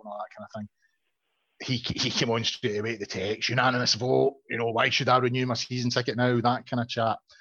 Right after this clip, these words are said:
Uh, and I just, I, I sort of said to him, like, "Well, <sighs> what option did the club have? You know, if they vote against it, I suppose they'll maybe look a bit petty. You know, once they, once their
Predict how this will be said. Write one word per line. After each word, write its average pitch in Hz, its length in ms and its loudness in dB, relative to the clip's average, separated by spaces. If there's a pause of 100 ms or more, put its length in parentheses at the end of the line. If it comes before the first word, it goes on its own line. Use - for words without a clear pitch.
(480)
Uh, - 20 4
and 143 360 8
I 165 80 10
just, - 260 4
I, 135 140 4 (120)
I - 40 -8
sort 131 200 0
of 113 80 -4
said 113 200 -4
to 123 100 -4
him, 113 80 -4
like, 120 140 -6
"Well, 120 320 -4 (1160)
<sighs> - 60 -6 (800)
what 147 140 2
option 120 360 -2
did 104 100 -6
the 104 100 -8
club 101 300 -4
have? 101 300 -6
You 110 80 -4
know, 110 180 -2
if 107 120 -8
they 117 80 -2
vote 139 240 0
against 107 340 -6
it, 110 160 -8
I 104 40 -12
suppose 104 340 -8
they'll 104 80 -6
maybe 107 160 -4
look 107 180 -10
a - 100 -8
bit - 60 -12 (100)
petty. 110 360 -4 (500)
You 110 80 -2
know, 113 260 0
once 131 280 2
they, 123 180 4
once 123 300 -2
their 123 140 6